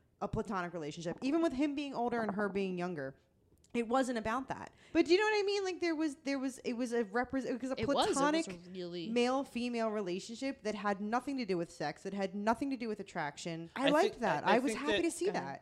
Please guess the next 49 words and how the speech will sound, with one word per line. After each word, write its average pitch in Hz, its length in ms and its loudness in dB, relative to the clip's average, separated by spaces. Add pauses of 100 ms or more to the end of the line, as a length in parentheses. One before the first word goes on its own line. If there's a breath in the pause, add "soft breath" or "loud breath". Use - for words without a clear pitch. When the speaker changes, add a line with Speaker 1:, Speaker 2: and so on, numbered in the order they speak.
Speaker 3:
Well, 170 160 2
I 214 60 2
think 240 180 -8
that 240 180 4
because 220 280 0
there, 220 260 2
a 180 80 0
lot 180 220 2
of 180 60 -2
times 180 360 -2
in 165 260 -4
male-female 139 640 -2
relationships, 139 720 -2
even 160 220 -4
if 160 160 -2
it's - 400 -4
unsaid, 151 580 -2
I 131 100 0
think 143 220 -6
there 139 180 2
is, 185 460 -2
I 135 80 -2
think 135 220 -6
there 143 140 0
is 170 200 -2
that, 139 320 2
that, 123 360 -2 (600 soft breath)
that, 127 260 0
uh, 120 460 0
back 123 240 -4
and 123 100 -10
forth. 107 400 -6
It's 117 160 -10
just - 300 -6
not 131 340 -2
acted 147 380 -4
upon. 120 500 -4
But, 127 220 -4 (560 loud breath)
I 131 80 -2
mean, 135 280 -2
there, 139 180 0
there's 143 260 -4
definitely 147 640 -2
situations 143 640 -6
where, 131 240 -2
like, 123 200 -2
it's 143 280 -4
everyone, 143 360 -4
like, 131 220 -4